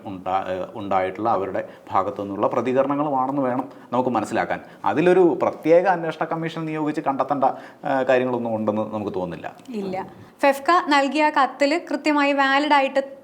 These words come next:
Speaker 2: തോന്നുന്ന ഒരു കാര്യം എന്ന് പറയുന്നത്, ആ, കമ്മിറ്റി ഫോൺ നമ്പറുകൾ വാങ്ങിയിട്ടും അംഗങ്ങളിൽ നിന്ന് ഒരാളെ മാത്രമേ വിളിച്ചിരുന്നുള്ളൂ എന്ന് പറയുന്നുണ്ട്. അതൊരു പക്ഷേ ശരിയായിരിക്കാം. അതിന് കൂടെ,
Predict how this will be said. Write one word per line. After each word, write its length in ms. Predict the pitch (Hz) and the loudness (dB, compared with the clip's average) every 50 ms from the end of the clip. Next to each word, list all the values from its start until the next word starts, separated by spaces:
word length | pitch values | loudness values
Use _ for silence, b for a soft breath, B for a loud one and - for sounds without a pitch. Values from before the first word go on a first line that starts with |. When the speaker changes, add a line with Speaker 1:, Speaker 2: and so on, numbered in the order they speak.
| - | 2
Speaker 2:
തോന്നുന്ന 360 | 269 254 254 262 262 262 262 262 | 4 6 6 6 4 2 4 4
ഒരു 180 | 254 254 269 | 4 4 4
കാര്യം 260 | 262 254 240 233 240 | 6 4 4 2 0
എന്ന് 120 | 240 240 233 | -6 -4 -4
പറയുന്നത്, 560 | 226 220 208 208 208 208 208 208 226 294 359 B B B B B B B B - | -2 -2 -2 -4 -6 -6 -6 -4 -2 -4 -4 B B B B B B B B -4
ആ, 340 | - 240 226 233 233 226 226 233 | -2 0 0 2 0 0 2 2
കമ്മിറ്റി 720 | 262 262 277 302 339 330 339 - 269 285 311 - - - - - | 2 4 4 4 2 2 2 0 -2 -2 -4 -4 -10 -12 -2 4
ഫോൺ 260 | 269 254 254 269 277 | 6 6 6 6 4
നമ്പറുകൾ 360 | 285 277 277 277 277 285 285 | 2 2 4 6 6 6 6
വാങ്ങിയിട്ടും 840 | 285 269 247 233 226 226 240 254 254 240 202 - - 220 302 - B B B B B | 4 4 2 4 2 2 0 0 -4 -4 -4 -6 -4 -4 -4 -4 B B B B B
അംഗങ്ങളിൽ 580 | - 254 254 262 269 277 277 285 277 277 285 285 | 0 2 2 4 4 4 4 4 4 4 4 2
നിന്ന് 220 | 269 247 247 277 | 2 0 0 0
ഒരാളെ 500 | 320 - 269 277 302 330 302 262 247 254 | 2 4 4 4 6 6 6 6 6 4
മാത്രമേ 400 | 254 247 226 220 214 220 233 233 | 4 0 -2 -4 -4 -2 -2 -4
വിളിച്ചിരുന്നുള്ളൂ 920 | 233 226 214 214 208 214 - 269 247 226 214 202 196 190 190 208 - - | -2 -4 -4 -6 -6 -2 0 0 0 0 0 -4 -4 -2 -4 -4 -4 -6
എന്ന് 160 | 220 214 214 226 | -8 -8 -4 0
പറയുന്നുണ്ട്. 520 | 208 185 190 190 185 180 170 170 170 156 | 0 2 2 2 -2 -2 -2 -2 -2 -2
അതൊരു 360 | - - 226 254 277 262 262 | 2 4 4 6 6 4 4
പക്ഷേ 260 | 247 240 233 - 254 | 2 -2 -2 -2 -6
ശരിയായിരിക്കാം. 920 | 247 - 247 214 196 208 196 185 170 156 156 160 156 - - - - - - - - - | -4 -4 -4 -4 -2 -2 -2 -2 -2 -4 -6 -8 -10 -12 -12 -16 -20 -20 -20 -14 -4 0
അതിന് 180 | 277 320 320 359 | 4 4 4 4
കൂടെ, 580 | 339 339 339 339 339 359 370 285 233 277 349 | 4 4 2 4 6 6 6 6 4 2 0